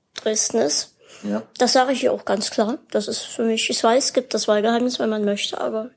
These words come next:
Speaker 1: ich sag das jetzt hier so.
Speaker 2: Wie heißt die Dame?
Speaker 1: Ähm, Lara Likör.
Speaker 2: Für wen tritt die an?
Speaker 1: Die Partei.
Speaker 2: Ah,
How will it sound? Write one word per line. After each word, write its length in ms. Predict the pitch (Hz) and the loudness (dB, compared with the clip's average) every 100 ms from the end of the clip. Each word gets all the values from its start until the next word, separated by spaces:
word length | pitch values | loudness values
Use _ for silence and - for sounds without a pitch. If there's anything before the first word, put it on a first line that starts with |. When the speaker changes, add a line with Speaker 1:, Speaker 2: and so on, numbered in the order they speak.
| - | -6
Speaker 1:
ich 120 | - | -2
sag 220 | 214 208 | 0 -2
das 180 | - 220 | -8 -8
jetzt 180 | 226 - | -8 -6
hier 120 | 226 | -6
so. 180 | 233 254 _ _ - - | -8 -12 _ _ -20 -2
Speaker 2:
Wie 120 | 208 | 2
heißt 220 | 110 117 | 2 2
die 120 | 139 131 | 2 4
Dame? 420 | 131 143 185 220 _ _ - | 4 4 0 0 _ _ -4
Speaker 1:
Ähm, 340 | - 247 247 254 | 2 4 4 2
Lara 360 | 220 240 302 381 | 2 4 4 4
Likör. 400 | 339 - 311 190 - _ _ _ _ _ | 2 4 2 2 -6 _ _ _ _ _
Speaker 2:
Für 200 | - - | -8 0
wen 120 | 110 117 | 2 2
tritt 200 | 123 - | 2 4
die 80 | |
an? 200 | 107 156 185 _ - - - | 4 2 -4 _ -20 -18 -6
Speaker 1:
Die 240 | 226 202 262 | -2 2 2
Partei. 480 | 294 240 - 175 - _ _ _ _ | 2 0 0 -2 -6 _ _ _ _
Speaker 2:
Ah, 80 | - | -6